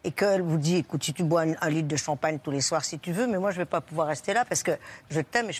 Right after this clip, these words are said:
peux pas te voir te faire du mal. » Bon, vous dites ça, ok, sa-, salut. Non, parce que vous dites, « Qu'est-ce qui est le plus intéressant ? Champagne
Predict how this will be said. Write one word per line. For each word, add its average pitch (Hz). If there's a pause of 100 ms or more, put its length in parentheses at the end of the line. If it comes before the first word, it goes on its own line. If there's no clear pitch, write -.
peux 165
pas 196
te -
voir 165
te 170
faire 151
du 151
mal. » 151
Bon, 113
vous 110
dites 123
ça, 123 (500)
ok, 123
sa-, 123
salut. 165 (640)
Non, 196 (680)
parce 135
que -
vous 156
dites, « 165 (260)
Qu'est-ce -
qui 233
est 208
le 190
plus 208
intéressant ? 156 (1300)
Champagne 254